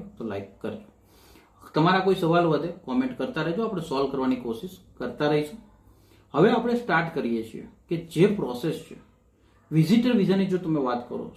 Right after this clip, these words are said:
સેવન્ટી સેવન ડેઝની વાત થઈ ગઈ કે એક ટાઇમ હતો સોળ દિવસ પર પહોંચી ગઈ હતી ફાઇલનો ટાઇમિંગ કે ફાઇલ કરો સોળ દિવસમાં રિઝલ્ટ મળતું.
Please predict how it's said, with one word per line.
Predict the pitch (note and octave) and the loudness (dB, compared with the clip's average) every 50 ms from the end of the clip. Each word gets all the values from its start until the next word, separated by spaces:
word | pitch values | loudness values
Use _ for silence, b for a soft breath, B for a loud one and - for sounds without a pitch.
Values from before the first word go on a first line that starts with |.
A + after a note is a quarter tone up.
| - - | -10 -8
સેવન્ટી | D3 D#3 G3 A3+ A#3 A#3+ B3+ | -6 -4 -4 -4 -4 -4 -6
સેવન | - - - - D#3+ - G3+ A#3+ C4 A3+ E3+ C3+ | -8 -8 -8 -8 -6 -4 -2 0 0 2 2 2
ડેઝની | A#2+ A#2 A#2 - C3+ B2 | 0 0 -2 -2 -4 -2
વાત | A#2+ A#2 A2 - - - | -2 -2 -2 -4 -4 -4
થઈ | A2+ A#2 | -4 -2
ગઈ | D3 F#3 | -2 -2
કે | F3+ E3+ | -2 -2
એક | E3 E3 - - | -4 -4 -4 -6
ટાઇમ | - E3 F#3 G#3 F#3+ E3 | -4 -4 -2 0 0 -2
હતો | E3 G#3+ A#3 | 0 -2 -4
સોળ | A#3 - - A3 B3 C4 A3 F#3+ | -4 -4 -2 0 2 2 2 4
દિવસ | G3+ G3 F3+ D#3+ - | 4 4 4 2 2
પર | D#3 C3 B2 | -4 -6 -4
પહોંચી | B2+ B2+ B2 B2 B2 | -4 -4 -4 -4 -4
ગઈ | A#2 A#2+ A#2 A#2 A2+ A2+ | -4 -2 0 0 -2 -2
હતી | A#2 A2+ | -4 -8
ફાઇલનો | - - A#2 A#2 A#2 A#2 A2 | -6 -6 -4 -2 -2 -2 -2
ટાઇમિંગ | A2 A2+ A2+ A2 A2 A2+ A2 | -4 -4 -4 -4 -4 -4 -4
કે | - C#3+ | -6 -8
ફાઇલ | C3+ - - C#3+ D3+ D#3+ | -8 -4 -4 -2 -2 -2
કરો | D#3+ E3 D#3+ E3+ G3 G3 | -2 -2 -2 -2 -2 -2
સોળ | - F3 E3 E3 | -2 0 0 0
દિવસમાં | D#3 D3 D3 D3 - C#3+ C3 | 2 0 -2 -2 -2 -2 -2
રિઝલ્ટ | B2+ A#2 B2 A2+ - | 0 0 0 -2 -2
મળતું. | - G#2+ G#2 - - - | -4 -6 -8 -8 -12 -16